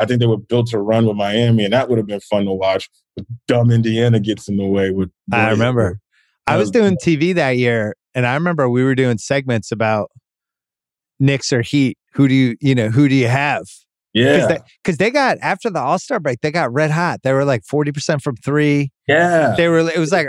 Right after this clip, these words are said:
Speaker 2: a little early small ball in some ways.
Speaker 1: Yeah.
Speaker 2: And
Speaker 1: Yes.
Speaker 2: and, uh, and it was like, "Oh my God, Knicks Heat, it's gonna be amazing." And then Roy Hibbert spoiled the party, and Paul George.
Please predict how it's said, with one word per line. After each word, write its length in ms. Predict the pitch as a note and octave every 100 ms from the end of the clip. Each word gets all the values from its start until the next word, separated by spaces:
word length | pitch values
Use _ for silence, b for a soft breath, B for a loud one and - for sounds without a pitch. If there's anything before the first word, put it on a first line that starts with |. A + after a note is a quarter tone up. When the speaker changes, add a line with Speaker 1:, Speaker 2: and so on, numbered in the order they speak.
| A2+
Speaker 2:
a 80 | D#3+
little 240 | F3+ F#3+
early 300 | D#3 F3 F3
small 340 | - D3+ D3
ball 480 | D#3+ F3+ G3 F#3 F3+ -
in 80 | D3+
some 220 | - F3
ways. 240 | E3+ F3
Speaker 1:
Yeah. 300 | G3+ G3+ G3 D3+
Speaker 2:
And 340 | D3 C#3+ B2+
Speaker 1:
Yes. 580 | C#3+ G3+ - - - - _ _ _ _ _
Speaker 2:
and, 240 | D3 D3 C#3+
uh, 500 | C#3 C3 B2 A#2 - _ _ _ _
and 160 | D3+ C#3+
it 40 |
was 180 | D3 C3+
like, 120 | C3
"Oh 100 | C#3+
my 120 | C#3 A#2
God, 300 | D3 D3 F#2+
Knicks 340 | B2 C#3+ -
Heat, 260 | D#3+ D#3 -
it's 100 | -
gonna 140 | C#3+ B2+
be 80 |
amazing." 580 | G#2+ A2 C3+ D3+ G2+ G2+ - _ _ C3+
And 140 | C3
then 140 | C3
Roy 180 | B2 C3+
Hibbert 300 | C#3 C3+ A#2+
spoiled 300 | - C#3 C3
the 40 | G#2+
party, 360 | C3 C3 A#2
and 160 | F2+ G2+
Paul 160 | C3+ B2
George. 440 | A#2 A#2+ F2+